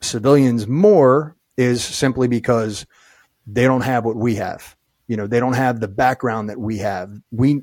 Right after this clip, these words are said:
we know that there's gonna be times when your nose is to the grindstone and things get really difficult, and you know that you can rely on your checklists and your processes to get you through the nasty times. Going through one right now, in fact, with a flip. Um, what am I doing? I'm going back through the process. Keep,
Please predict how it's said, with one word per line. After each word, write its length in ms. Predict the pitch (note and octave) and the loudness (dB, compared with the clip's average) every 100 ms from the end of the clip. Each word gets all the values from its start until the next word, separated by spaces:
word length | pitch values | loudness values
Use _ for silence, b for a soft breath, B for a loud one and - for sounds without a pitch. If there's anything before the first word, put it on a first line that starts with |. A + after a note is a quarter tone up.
| - | -2
we 160 | B2+ | 0
know 420 | E3+ A#2+ C#3 D3 A#2 | 2 6 8 8 6
that 120 | A2 | 0
there's 160 | A2+ | -4
gonna 160 | G#2 A2+ | -4 -4
be 140 | A2+ | -4
times 400 | G2 A#2 A2 G2+ | -4 -6 -6 -6
when 100 | A2 | -6
your 100 | A2 | -6
nose 300 | A2 A2 A#2 | -4 -2 -2
is 160 | A#2 G#2 | -4 -6
to 140 | - | -8
the 60 | G#2 | -6
grindstone 640 | G#2 A2+ A2 A2 - G#3+ G#2+ | -6 -6 -6 -8 -6 -8 -8
and 140 | G#2 | -6
things 240 | A2 - G#2 | -6 -4 -6
get 160 | A2 | -6
really 240 | A2+ A2 G2+ | -4 -6 -6
difficult, 500 | G#2 A2+ A2 G#2 - | -8 -8 -6 -6 -6
and 200 | A2+ A2 | -8 -6
you 60 | A2 | -4
know 240 | A#2 B2+ | 0 0
that 140 | B2+ A#2 | 0 -2
you 100 | A2+ | -6
can 160 | A#2 | -8
rely 320 | A2 A2+ A2+ | -6 -6 -6
on 100 | A2+ | -8
your 120 | A2 A2 | -10 -8
checklists 560 | - B2 - A#2 - | -6 -6 -4 -6 -6
and 80 | A2+ | -8
your 80 | A2 | -10
processes 600 | - B2+ B2 A#2+ B2 - | -10 -8 -6 -8 -8 -10
to 80 | - | -10
get 260 | G2+ A2+ - | -8 -8 -8
you 60 | |
through 240 | - B2 A2 | -10 -8 -6
the 80 | |
nasty 400 | G#2+ A#2+ C#3+ - | -6 -6 -6 -8
times. 380 | A2 G#2+ G#2 - b b b b b b - | -12 -14 -16 -20 b b b b b b 2
Going 240 | G3 D3 | 2 4
through 140 | E3 C#3 | 2 2
one 180 | C#3+ | 0
right 200 | B2+ A2+ | -2 -4
now, 220 | B2 E3+ A2+ | -4 -4 -4
in 60 | |
fact, 280 | - A2 G2+ | -6 -8 -8
with 100 | G#2+ | -10
a 100 | G#2 | -10
flip. 400 | G2 - A2 G#2 - _ _ _ _ _ | -12 -10 -10 -10 -14 _ _ _ _ _
Um, 340 | C3 A#2+ A2 B2 A#2+ - - _ | -2 -2 -2 -8 -16 -14 -18 _
what 180 | A2 B2+ | 0 2
am 80 | B2+ | 4
I 60 | |
doing? 220 | C3 E3+ G#2 | 4 4 2
I'm 240 | G#2 G#2 _ A2+ | -6 -10 _ -8
going 240 | A2 G#2+ | -6 -4
back 200 | G#2+ G#2+ | -6 -6
through 100 | - | -8
the 60 | G#2+ | -10
process. 480 | - B2 - - - | -8 -8 -10 -14 -10
Keep, 220 | - B2+ | -8 -8